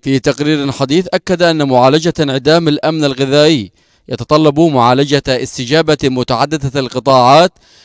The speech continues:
من زوايا عديدة، من خلال خلق وظائف مؤقتة ودعم خطة التحويلات النقدية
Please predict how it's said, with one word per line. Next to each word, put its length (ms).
من 180
زوايا 440
عديدة، 600
من 200
خلال 440
خلق 320
وظائف 500
مؤقتة 720
ودعم 460
خطة 380
التحويلات 600
النقدية 480